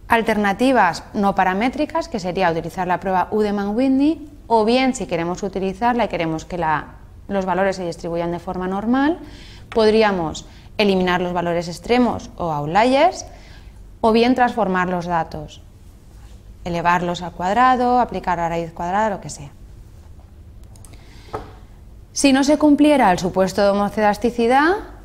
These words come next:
o de homogeneidad de las varianzas. Una alternativa también, como antes, sería transformar los datos o bien usar pruebas no paramétricas,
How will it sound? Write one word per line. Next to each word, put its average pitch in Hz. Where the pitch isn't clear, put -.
o 220
de 175
homogeneidad 185
de 180
las 180
varianzas. 269
Una 101
alternativa 190
también, 180
como 185
antes, 220
sería 180
transformar 175
los 190
datos 269
o 233
bien 240
usar 220
pruebas 208
no 208
paramétricas, -